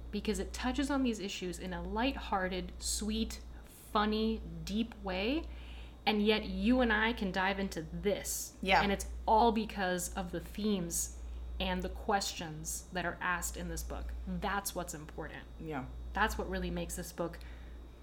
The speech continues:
Speaker 1: so incredibly special.
Speaker 2: It really is.
Speaker 1: And I also wanted to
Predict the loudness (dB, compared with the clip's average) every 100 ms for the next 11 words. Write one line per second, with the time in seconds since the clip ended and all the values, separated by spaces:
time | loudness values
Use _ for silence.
0 | -14 -8 -4 4 4 4 0 -4 -4 -4
1 | -6 -6 -6 -10 -10 -12 -14 -14 -12 -12
2 | -12 -12 -8 -8 -6 -6 -8 -10 -14 -12
3 | -12 -6 4 6 6 2 -4 -14 -16 -16
4 | -14 -4 2 6 6 6 6 6 6 6
5 | 6 2 0 0 2 2 0